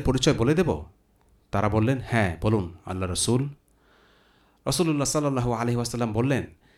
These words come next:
"যারা একজনের কথা অন্যজনের কাছে বলে বেড়ায়, যারা প্রিয়জনদের মধ্যে বিদ্যমান সম্পর্ক বিনষ্ট করে, যারা নির্দোষ ব্যক্তিদের কষ্ট দেয়।" বাচালতা।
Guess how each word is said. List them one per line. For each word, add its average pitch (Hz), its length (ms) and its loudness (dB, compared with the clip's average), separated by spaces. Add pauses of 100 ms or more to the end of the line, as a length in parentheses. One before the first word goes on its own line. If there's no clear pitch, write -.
(300)
"যারা 143 240 4
একজনের 156 500 4
কথা 139 480 0 (260)
অন্যজনের 143 500 4
কাছে 120 420 -2
বলে 110 200 4
বেড়ায়, 87 300 -4 (400)
যারা 98 180 -2
প্রিয়জনদের 151 520 2
মধ্যে 131 520 -2 (120)
বিদ্যমান 123 500 -2
সম্পর্ক 110 680 -6
বিনষ্ট 123 320 -2
করে, - 220 -12 (760)
যারা 104 200 0
নির্দোষ 165 380 2
ব্যক্তিদের 143 560 0 (100)
কষ্ট 117 320 -2
দেয়।" 78 260 -8 (1800)
বাচালতা। 104 680 0